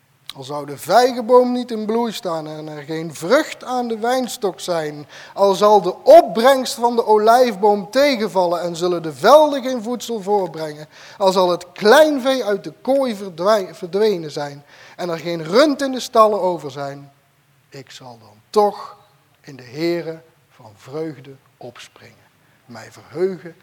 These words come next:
in de God van mijn heil. We gaan daar zo ook van zingen. Ja, ik kan u als laatste niet meer zeggen dan dit.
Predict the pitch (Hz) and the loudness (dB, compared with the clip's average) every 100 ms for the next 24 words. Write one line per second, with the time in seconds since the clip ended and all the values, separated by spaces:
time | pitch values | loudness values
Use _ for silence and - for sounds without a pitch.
0 | _ _ _ - - 208 214 214 _ _ | _ _ _ -20 -8 -6 -6 -12 _ _
1 | _ - 123 160 175 151 123 - 131 123 | _ -20 -16 -12 -12 -14 -18 -20 -20 -20
2 | 151 156 156 170 165 156 156 143 143 120 | -16 -14 -12 -12 -12 -16 -16 -10 -10 -10
3 | 110 _ _ _ _ _ _ _ _ _ | -20 _ _ _ _ _ _ _ _ _
4 | _ _ _ _ _ _ _ _ _ _ | _ _ _ _ _ _ _ _ _ _
5 | _ _ _ 170 165 180 175 180 170 165 | _ _ _ -6 -6 -6 -12 -10 -10 -12
6 | - 151 143 156 165 - 151 160 208 180 | -14 -16 -8 -6 -6 -10 -14 -12 -12 -14
7 | 165 147 131 165 151 135 139 139 170 165 | -12 -12 -6 -6 -8 -14 -14 -12 -14 -14
8 | - | -20